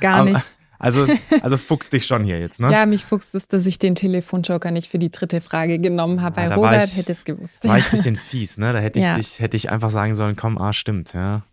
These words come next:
Speaker 1: Ja, du hattest mich
Speaker 2: Ja.
Speaker 1: ein bisschen verwirrt damit, weil eigentlich hatte ich ja gleich gesagt, ah, ah, aber
Speaker 2: Okay, komm, dann schieben wir es auf mich.
Speaker 1: Ja,
Speaker 2: Ich bin schuld.
Speaker 1: du bist schuld.
Speaker 2: Ist das okay?
Speaker 1: <laughs> Ja.
Speaker 2: Okay, alles klar. So, also dreizehn Punkte hast du hier abgeräumt. Das heißt, dreizehn Prozent Powerbar-Gutschein, äh, den findet ihr in den Shownotes, den Code dazu.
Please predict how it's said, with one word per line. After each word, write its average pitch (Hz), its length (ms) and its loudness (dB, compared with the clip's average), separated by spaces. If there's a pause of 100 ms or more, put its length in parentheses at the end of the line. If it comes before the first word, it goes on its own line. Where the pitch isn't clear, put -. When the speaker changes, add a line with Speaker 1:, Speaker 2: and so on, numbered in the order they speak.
(120)
Speaker 1:
Ja, 262 460 2
du 233 160 2
hattest 247 260 -2
mich 233 100 2
Speaker 2:
Ja. - 60 2
Speaker 1:
ein - 60 2
bisschen 240 260 -2
verwirrt 220 480 0
damit, 240 380 2
weil 196 140 2
eigentlich 226 400 2
hatte 233 100 0
ich - 60 -6
ja 220 80 2
gleich 202 240 2
gesagt, 202 320 -2
ah, - 100 -2
ah, 208 280 0
aber 175 440 -2 (240)
Speaker 2:
Okay, 147 180 2
komm, 143 160 4
dann 123 120 4
schieben 156 200 0
wir 139 40 0
es 120 80 -4
auf 98 120 -6
mich. 95 280 -6 (100)
Speaker 1:
Ja, 208 120 4
Speaker 2:
Ich - 60 0
bin 135 100 2
schuld. 110 280 -2
Speaker 1:
du 220 120 4
bist 185 240 0
schuld. 156 140 -2
Speaker 2:
Ist - 100 -4
das 127 80 2
okay? 151 260 2 (140)
Speaker 1:
<laughs> - 100 -2
Ja. 190 200 2
Speaker 2:
Okay, 107 280 0
alles 269 260 2
klar. 95 200 -2
So, 120 120 4
also 110 260 4
dreizehn 139 400 2
Punkte 160 420 0
hast 131 140 -4
du - 60 -8
hier 135 100 2
abgeräumt. 131 440 0
Das 113 160 -6
heißt, 120 360 0
dreizehn 117 280 0
Prozent 113 360 0
Powerbar-Gutschein, 113 800 0
äh, 104 280 -2
den 104 160 -2
findet 117 280 -2
ihr 110 120 2
in - 80 -4
den 92 100 -4
Shownotes, 156 500 0
den 120 160 -6
Code 127 180 -2
dazu. 113 360 -2